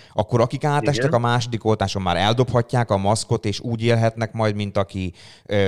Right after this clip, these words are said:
Speaker 1: ö, korábban élt, és mintha mi se történt volna,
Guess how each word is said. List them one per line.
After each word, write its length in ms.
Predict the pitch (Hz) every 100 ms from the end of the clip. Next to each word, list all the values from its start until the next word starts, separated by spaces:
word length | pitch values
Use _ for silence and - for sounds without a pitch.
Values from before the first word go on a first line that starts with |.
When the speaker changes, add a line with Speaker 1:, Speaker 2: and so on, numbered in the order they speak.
| 92 87 87 90 - -
Speaker 1:
ö, 180 | 95 87 -
korábban 520 | 120 120 107 107 104
élt, 240 | 101 101
és 180 | 95 -
mintha 260 | 92 92 95
mi 80 |
se 120 | 95 120
történt 440 | 123 123 131 127
volna, 420 | 127 131 135 139